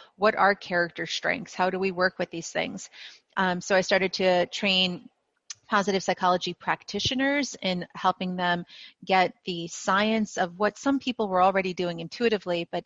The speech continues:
get the science under their belt, help them understand how the brain works, how the body works, how behavior works, so that they can help others. And then sure, a couple of years after that, um, after going through a whole bunch of coaching certification programs that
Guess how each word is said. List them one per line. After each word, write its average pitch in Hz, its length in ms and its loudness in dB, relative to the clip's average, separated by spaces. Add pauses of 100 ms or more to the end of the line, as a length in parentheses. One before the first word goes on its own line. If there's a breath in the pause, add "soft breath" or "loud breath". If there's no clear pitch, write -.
get 190 140 0
the 180 80 -8
science 175 360 -2
under 175 160 -4
their 175 140 -2
belt, 170 300 0
help 175 200 -2
them 175 160 -6
understand 175 520 -4
how 170 120 0
the 165 120 -6
brain 185 320 -4
works, 175 280 0
how 170 120 -6
the 165 100 -8
body 180 320 2
works, 175 340 0
how 170 140 -4
behavior 190 540 -4
works, 180 500 0 (400 loud breath)
so - 160 2
that 190 160 4
they 190 100 2
can 185 140 -8
help 170 240 -6
others. 175 500 -2 (420 loud breath)
And 202 120 2
then 202 160 4
sure, 202 300 2
a 202 60 -16
couple 208 260 0
of 202 60 2
years 190 240 0
after 208 320 4
that, 180 380 4
um, 175 340 0
after 180 240 -4
going 175 280 0
through 175 220 -2
a 175 60 2
whole 185 280 0
bunch 180 320 0
of 170 260 -2
coaching 185 420 -4
certification 175 600 -6
programs 165 420 -6
that 190 100 -12